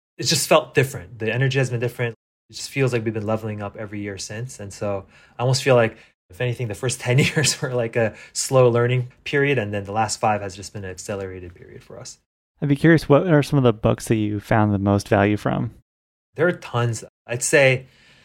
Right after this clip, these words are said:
Speaker 1: if I was to reflect back, one book that I always keep going back to is The Fifth Discipline by Peter Senge. The subheading is The Art and Practice of the Learning Organization.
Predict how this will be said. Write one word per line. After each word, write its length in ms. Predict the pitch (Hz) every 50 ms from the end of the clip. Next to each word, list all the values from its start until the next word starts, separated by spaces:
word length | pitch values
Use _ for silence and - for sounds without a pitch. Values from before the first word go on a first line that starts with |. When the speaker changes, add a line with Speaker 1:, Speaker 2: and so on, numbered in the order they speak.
| -
Speaker 1:
if 80 | - 143
I 80 | 139
was 160 | 143 147 135 - -
to 160 | 143 131 123
reflect 460 | 110 123 127 - - 151 135 135 -
back, 340 | - 117 117 120 123 - _ _ _ _ _ -
one 180 | 139 156 160
book 180 | 156 175 151 -
that 140 | 151 127 120
I 20 |
always 260 | 120 135 139 135 135
keep 260 | - - - 135 127 -
going 200 | 120 113 107 98
back 240 | 104 104 104 - -
to 160 | - 123 113
is 200 | 104 101 98 - _ _ _
The 100 | - 101
Fifth 360 | - - 131 120 117 - _ -
Discipline 580 | - 104 - - 135 - - 131 131 135 135 _ _ _ _ _
by 140 | - 104 98
Peter 320 | 92 - 120 110 107 107
Senge. 460 | 101 - - 107 104 107 113 113 - - _ _ _ _ _ _ _ _ _ _ -
The 240 | - 117 110 110 107
subheading 520 | - - - 135 117 117 120 113 113 110
is 140 | 107 104 101
The 140 | - 110 113
Art 240 | - 120 127 127 -
and 140 | 120 101 -
Practice 420 | - 117 110 - - 113 - -
of 80 | 104 101
the 80 | 104
Learning 300 | 92 104 104 107 107 107
Organization. 760 | 110 110 107 - 117 117 110 120 123 123 - 131 139 143 -